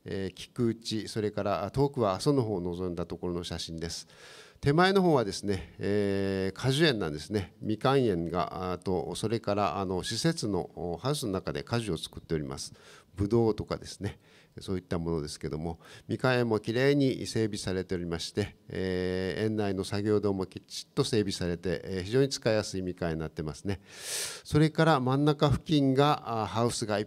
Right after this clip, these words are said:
ぱい並んでおります。ここが、まあ、あー、スイカ、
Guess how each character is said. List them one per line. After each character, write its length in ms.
ぱ 140
い 40
並 220
ん 40
で 80
お 20
り 80
ま 140
す。 220
こ 160
こ 140
が、 260
ま 120
あ、 680
あ 40
ー、 20
ス 360
イ 80
カ、 360